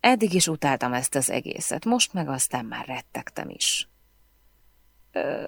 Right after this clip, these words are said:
talán egy minimális hipohondria, de nem durva.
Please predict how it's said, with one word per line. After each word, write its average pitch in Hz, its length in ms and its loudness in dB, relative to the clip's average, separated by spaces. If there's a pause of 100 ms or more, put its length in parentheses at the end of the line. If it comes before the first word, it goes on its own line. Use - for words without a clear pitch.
talán 311 360 6
egy 294 120 8
minimális 240 720 8
hipohondria, 180 1040 2
de 269 280 4
nem 349 220 4
durva. 117 500 4